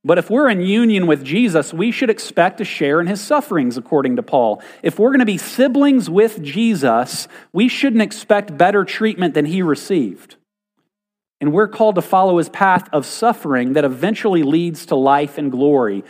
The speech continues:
You go through death in order to reach life. That's the way of Jesus, our older brother. That's what we should expect as well. And it reminds me of the Exodus, where God's people are rescued out of slavery,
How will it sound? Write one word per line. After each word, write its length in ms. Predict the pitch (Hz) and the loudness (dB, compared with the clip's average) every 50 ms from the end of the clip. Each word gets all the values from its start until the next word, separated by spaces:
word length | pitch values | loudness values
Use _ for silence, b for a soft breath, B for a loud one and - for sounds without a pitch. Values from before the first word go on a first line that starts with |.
| B B B | B B B
You 180 | - 147 143 135 | -4 -2 -2 0
go 260 | 131 160 165 185 196 | 2 2 2 2 0
through 260 | 190 - 208 190 175 | -2 -2 -2 -2 0
death 400 | 143 151 165 165 165 160 165 - | 2 2 4 4 4 2 0 -4
in 160 | - 143 135 | -8 -6 -6
order 300 | 135 131 147 151 151 143 | -4 -2 0 0 0 0
to 120 | 139 - 147 | -2 -2 -4
reach 280 | 127 127 127 120 - | -2 -2 -4 -4 -2
life. 380 | 135 127 123 120 107 101 - - | 0 0 2 2 0 -2 -6 -2
That's 260 | - 147 147 147 - | 0 0 0 0 -4
the 140 | - - 170 | -6 -4 0
way 180 | 156 165 165 156 | 2 2 2 2
of 80 | 139 | 0
Jesus, 560 | 131 117 143 160 185 190 180 220 220 220 - - - | 0 -2 -2 -2 0 0 -2 -2 -2 -2 -6 -6 -4
our 120 | 143 139 | -2 -2
older 240 | 139 160 160 151 151 | 0 -2 0 -2 -2
brother. 460 | 135 143 151 160 170 185 196 196 190 B B B B B | 0 2 2 2 2 0 -2 -4 -6 B B B B B
That's 260 | - 143 160 160 - | 0 0 0 0 -4
what 160 | - 165 - | -6 -6 -4
we 120 | - 143 156 | -2 -4 -4
should 180 | 147 - - | -4 -4 -6
expect 460 | 143 131 - - - - 139 135 - 127 | -6 -6 -8 -12 -8 -8 -8 -6 -6 -10
as 120 | 110 101 | -10 -8
well. 380 | 110 113 113 101 92 92 92 _ _ _ _ _ _ _ _ _ _ _ _ _ _ _ _ _ _ _ _ _ | -8 -8 -8 -8 -10 -12 -18 _ _ _ _ _ _ _ _ _ _ _ _ _ _ _ _ _ _ _ _ _
And 100 | - 175 | -6 -4
it 60 | 190 | -2
reminds 400 | 196 196 196 208 233 269 254 202 | 0 2 2 4 4 2 2 2
me 100 | 214 208 | 2 0
of 80 | 180 151 | 0 0
the 140 | 143 131 117 | 0 0 0
Exodus, 500 | 139 156 - - 175 147 107 101 - - | 0 0 0 -2 -4 -4 -4 -6 -4 -4
where 140 | 151 147 | -4 -2
God's 340 | 143 156 160 170 175 165 - | 2 2 2 2 2 0 -4
people 560 | - - - 175 170 - 165 165 180 185 175 - | -10 -8 -6 -6 -2 0 2 2 2 -2 -4 -2
are 120 | 143 135 | -2 0
rescued 560 | 127 135 156 165 165 - - - 180 170 156 - | 2 2 0 0 0 -8 -10 -6 -4 -4 -4 0
out 160 | 135 135 143 | 0 0 0
of 100 | 139 120 | 0 -4
slavery, 680 | - - - 151 156 185 185 170 185 185 180 180 180 180 | -8 -8 -4 -2 -2 -2 -2 -4 -4 -4 -4 -6 -6 -8